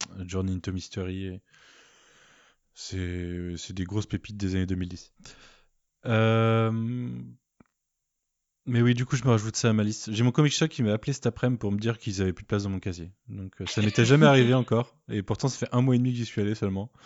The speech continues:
Speaker 2: Ils ont plus de place dans mon casier. Faut que j'aille récupérer ça. Il y a pas mal de numéros un. Je crois que je vais y avoir She-Hulk qui est arrivé, là.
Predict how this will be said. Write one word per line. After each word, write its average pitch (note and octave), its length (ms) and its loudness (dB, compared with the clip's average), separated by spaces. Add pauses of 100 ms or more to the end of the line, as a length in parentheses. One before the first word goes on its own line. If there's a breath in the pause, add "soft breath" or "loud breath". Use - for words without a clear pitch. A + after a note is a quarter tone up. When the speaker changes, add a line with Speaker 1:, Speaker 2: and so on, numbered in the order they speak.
(340 soft breath)
Speaker 2:
Ils G#2 120 -10
ont G2+ 40 -6
plus - 120 -16
de - 40 -18
place G2 160 -4
dans G2+ 80 -6
mon G2 100 -6
casier. F2+ 360 -10 (160)
Faut F#2+ 100 -14
que F2+ 300 -8
j'aille F2+ 180 -8
récupérer F2+ 340 -8
ça. - 220 -12 (320)
Il G#2+ 40 -6
y - 20 -4
a G2 40 -2
pas A#2 120 2
mal B2+ 140 6
de B2 100 2
numéros G#2 340 2
un. G2 100 0
Je - 80 -6
crois G2+ 160 -4
que G2 60 -8
je G2+ 40 -8
vais G#2+ 80 2
y G#2+ 40 4
avoir G#2+ 180 0
She-Hulk A2+ 420 -4
qui - 100 -12
est F#2 40 -2
arrivé, F#2 220 -6
là. G#2+ 120 -12